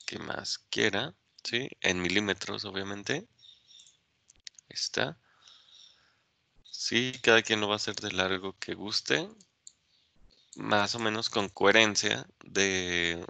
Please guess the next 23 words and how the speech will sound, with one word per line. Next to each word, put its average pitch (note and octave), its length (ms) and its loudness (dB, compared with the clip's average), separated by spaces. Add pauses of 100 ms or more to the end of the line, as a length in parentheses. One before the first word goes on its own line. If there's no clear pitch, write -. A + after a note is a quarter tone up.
(100)
un F2 240 -4
tamaño F2+ 500 2
real - 340 2
de F#2+ 100 -4
un F#2 100 -8
tenis, A2+ 320 -4
¿verdad? - 280 -6 (1200)
Y E3 800 2
voy A#2+ 200 -2
a G#2+ 60 -2
poner G2 320 0
otra G#2+ 240 -2
imagen. B2 800 -2 (1900)
Sí, A#2+ 420 -4
que - 80 -6
va F#2+ 120 2
a - 20 -2
ser - 240 -6
la G#2+ 180 2 (340)
vista G2+ 380 -2
inferior. A#2 580 2 (1080)
Abrir. A#2 380 0 (2000)
Sí, - 220 -2